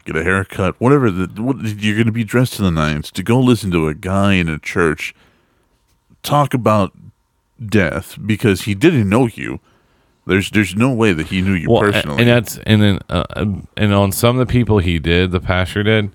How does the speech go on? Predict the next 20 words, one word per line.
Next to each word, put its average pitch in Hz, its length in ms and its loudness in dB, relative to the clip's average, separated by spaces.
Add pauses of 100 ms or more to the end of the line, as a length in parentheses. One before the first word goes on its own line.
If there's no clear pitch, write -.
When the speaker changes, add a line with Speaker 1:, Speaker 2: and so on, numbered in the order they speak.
Speaker 1:
Right. - 320 -8
Speaker 2:
But 98 100 0
I 107 80 4
agree 104 340 2
with 95 140 2
you 87 140 0
on 85 80 0
that 82 220 0
one, 67 200 -6
and 87 140 -6
I, 82 160 -2
and, 87 200 -6
and 87 220 -4
then 87 160 -2
that's 92 320 -2
why 87 140 2
I - 20 -2
did 85 160 -2
my 76 160 -2
pops. - 500 -6